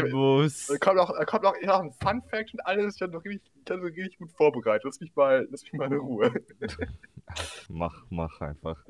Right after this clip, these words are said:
Speaker 1: Okay, also es ist ein feines Gemisch aus gro-, aus grobem, feinem Sand, Mörtel, Ziegel, Ziegelmehl, Kies, Terrakotta oder Keramikfragmente.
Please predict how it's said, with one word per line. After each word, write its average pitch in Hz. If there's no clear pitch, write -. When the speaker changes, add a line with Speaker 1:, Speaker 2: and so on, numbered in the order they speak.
Speaker 1:
Okay, 113
also 117
es 117
ist 120
ein 123
feines 185
Gemisch 165
aus 127
gro-, 139
aus 123
grobem, 160
feinem 127
Sand, 190
Mörtel, 175
Ziegel, 175
Ziegelmehl, 175
Kies, 214
Terrakotta 196
oder 143
Keramikfragmente. 113